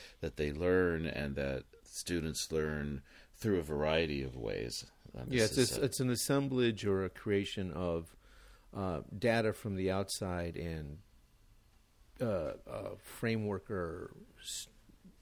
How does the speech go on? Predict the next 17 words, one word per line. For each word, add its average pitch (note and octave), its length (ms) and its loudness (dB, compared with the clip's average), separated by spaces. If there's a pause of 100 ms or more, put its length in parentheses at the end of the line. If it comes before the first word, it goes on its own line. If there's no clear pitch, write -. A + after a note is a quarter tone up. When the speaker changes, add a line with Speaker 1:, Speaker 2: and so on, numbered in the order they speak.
Speaker 2:
structure - 640 -2
that's F2+ 240 -2
get, G2+ 360 -4
gets A2+ 200 -4
built A2 440 0
internally, A2 760 -2 (480)
and G2 360 0
that F#2 220 0
external G2+ 400 -4
data F#2 280 -4
is - 180 -6
then, F2 340 -4
you F2+ 120 -6
know, F2 80 -6
kind F#2 220 -8
of F2+ 60 -8
somehow F2 500 -8